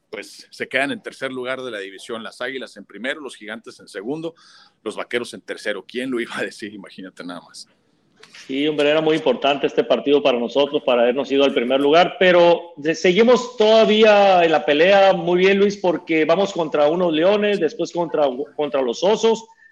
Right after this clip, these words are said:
Speaker 2: Doce, doce, eh, juegos,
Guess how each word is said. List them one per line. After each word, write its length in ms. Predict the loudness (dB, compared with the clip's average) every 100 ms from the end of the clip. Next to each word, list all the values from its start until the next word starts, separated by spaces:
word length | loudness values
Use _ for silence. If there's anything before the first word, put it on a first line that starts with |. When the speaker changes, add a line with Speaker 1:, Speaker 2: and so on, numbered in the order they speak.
| _ _ _ -10
Speaker 2:
Doce, 500 | 2 6 6 6 2 2
doce, 1040 | 2 2 2 2 4 4 4 2 0 -4
eh, 240 | -8 -10 -2
juegos, 540 | 2 4 2 0 -10